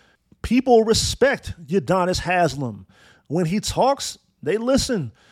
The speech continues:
That's just what it is in Miami. And right now, game four is tonight in about two hours. I'm gonna go ahead and call it right now. Miami is going to the N B A Finals, and the Boston Celtics will be a tremendous disappointment.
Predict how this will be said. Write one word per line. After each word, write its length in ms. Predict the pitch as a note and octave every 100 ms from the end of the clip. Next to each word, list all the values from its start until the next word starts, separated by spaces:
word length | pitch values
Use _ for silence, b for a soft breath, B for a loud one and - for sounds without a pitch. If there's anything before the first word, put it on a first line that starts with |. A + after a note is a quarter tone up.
| b b b b b _ -
That's 200 | D#3+ -
just 200 | G3 F3
what 180 | G3+ G#3
it 80 |
is 240 | A3 A#3+ G3+
in 80 | G3+
Miami. 460 | G3 G3 F#3+ E3
And 200 | D#3 C3
right 220 | C3+ A3
now, 480 | G#3+ A3 A3+ A3+ G#3+ - _ _ -
game 300 | C3+ A#3+ C#4+
four 360 | - A#3+ C4+ G#3+
is 80 | -
tonight 400 | - E3 G#3 C3+
in 120 | C#3+
about 280 | D3 E3 -
two 240 | - G3+
hours. 440 | G#3+ G#3+ G#3+ - B B B B B B -
I'm 140 | B3
gonna 160 | B3 G#3+
go 180 | G#3+ G3
ahead 140 | G3
and 100 | D#3
call 280 | - G#3 G3
it 60 | E3
right 240 | D#3+ D#3+
now. 360 | E3 E3 E3 -
Miami 800 | E3 E3 F3 A3+ A#3+ G#3+ F3 C#3+ _ _ _
is 180 | F3+ D3+
going 420 | A#2+ D3+ G3+ G3+ E3+
to 100 | E3
the 120 | F3
N 140 | E3+
B 140 | D#3 D#3
A 100 | C#3
Finals, 580 | D#3 C3 A#2+ G#2+ - -
and 100 | C#3+
the 60 | A#2+
Boston 400 | E3 G3+ F3+ F#3
Celtics 540 | - A3 A3 G#3+ -
will 140 | E3+
be 180 | D#3+ F3
a 60 | D3+
tremendous 640 | - D#3 C3 F#3+ F#3 -
disappointment. 760 | - F3+ - - F#3 D#3+ A2